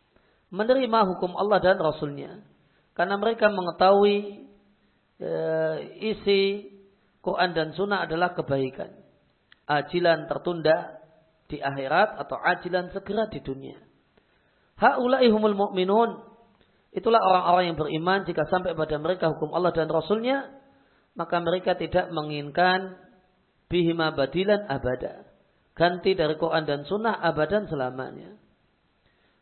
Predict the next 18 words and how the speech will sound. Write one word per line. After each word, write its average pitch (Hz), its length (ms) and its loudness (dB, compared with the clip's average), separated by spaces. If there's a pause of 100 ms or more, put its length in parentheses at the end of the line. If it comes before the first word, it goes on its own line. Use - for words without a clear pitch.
(100)
Maka 170 240 0
mereka 214 320 2
la-, 202 260 4
tidaklah, 185 640 4 (1040)
ya, 156 400 -2
yu'thiruna, 190 720 2 (1400)
hmm, 156 320 -20 (1400)
tidaklah 190 400 2
mengutamakan 180 1040 2
apapun 208 640 2
dibandingkan 160 560 -4
kitabullah 156 560 0
dan 190 320 4 (640)
sunnah 196 320 -2
Rasulnya 202 560 -2
sallallahu 165 560 0
alaihi 139 320 0
wasallam. 139 400 -8